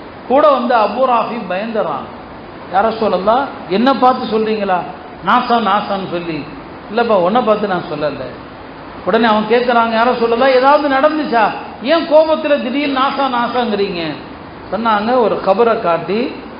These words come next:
"இதோ இந்த கபர்ல இருக்கிறாரே, இவரை நான் ஜக்காத் வசூலிப்பதற்காக அனுப்பியிருந்தேன்,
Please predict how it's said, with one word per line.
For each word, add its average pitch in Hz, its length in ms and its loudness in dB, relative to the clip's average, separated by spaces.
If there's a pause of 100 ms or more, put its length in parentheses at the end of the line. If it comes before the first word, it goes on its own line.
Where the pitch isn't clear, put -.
"இதோ 214 180 0
இந்த 180 180 0 (120)
கபர்ல 233 340 2
இருக்கிறாரே, 190 760 0 (480)
இவரை 185 360 4 (580)
நான் 165 220 -4
ஜக்காத் 226 400 2
வசூலிப்பதற்காக 208 1080 0
அனுப்பியிருந்தேன், 170 840 -2